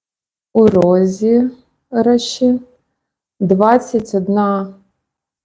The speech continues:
людина. І нам потрібен один переможець. І один переможець.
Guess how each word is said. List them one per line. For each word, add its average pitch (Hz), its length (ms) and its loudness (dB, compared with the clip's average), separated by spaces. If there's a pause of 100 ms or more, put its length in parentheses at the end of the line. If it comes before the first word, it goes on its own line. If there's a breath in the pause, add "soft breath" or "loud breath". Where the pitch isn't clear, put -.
(600)
людина. 185 1300 2 (1500)
І 370 180 6
нам 302 440 4 (340)
потрібен 233 840 0 (460)
один 240 360 4
переможець. 185 920 0 (920)
І 208 320 2 (1120)
один 247 760 2 (2250)
переможець. 170 1300 -2